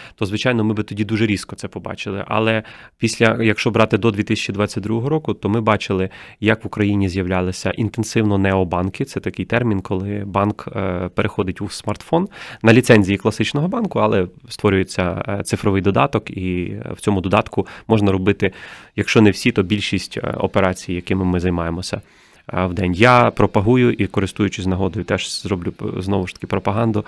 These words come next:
Я пропагую користуватися менше готівкою і більше безготівковим рахунком. Я вже десь біля, е,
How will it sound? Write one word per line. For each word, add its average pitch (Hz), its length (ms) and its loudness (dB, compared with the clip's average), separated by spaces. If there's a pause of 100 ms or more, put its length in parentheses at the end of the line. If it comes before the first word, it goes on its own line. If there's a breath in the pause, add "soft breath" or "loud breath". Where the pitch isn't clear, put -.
(300 loud breath)
Я 104 140 4
пропагую 101 560 0
користуватися 98 720 -4
менше 95 300 -2
готівкою 92 560 -2
і 95 260 -2
більше 92 360 -4
безготівковим 95 680 -2
рахунком. 101 460 -2 (360 loud breath)
Я 117 100 2
вже 120 120 0
десь 110 160 2
біля, 107 380 2 (420 loud breath)
е, 98 480 2